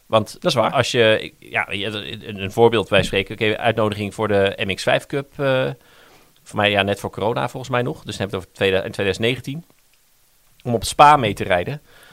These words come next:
Speaker 1: Eh, dan heb ik een keer M X vijf Cup gereden. Toen nog met de, de, eh, de N X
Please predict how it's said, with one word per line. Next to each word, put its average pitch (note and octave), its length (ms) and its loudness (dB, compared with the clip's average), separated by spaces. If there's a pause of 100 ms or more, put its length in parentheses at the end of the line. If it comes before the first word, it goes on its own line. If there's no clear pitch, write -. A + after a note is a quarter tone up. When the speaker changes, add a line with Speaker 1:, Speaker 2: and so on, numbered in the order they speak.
(360)
Speaker 1:
Eh, A2 180 8
dan G#2+ 140 4
heb - 120 6
ik D3 60 -4
een C3+ 60 -4
keer A2+ 200 0
M - 40 -2
X - 60 -6
vijf G#2+ 160 4
Cup - 140 -8
gereden. A2 340 0
Toen B2 120 -4
nog G2 100 -2
met G2+ 160 0
de, F#2+ 180 2
de, F#2+ 380 -2
eh, F2+ 540 -4
de F#2 120 -4 (120)
N F#2+ 80 -2
X - 260 -14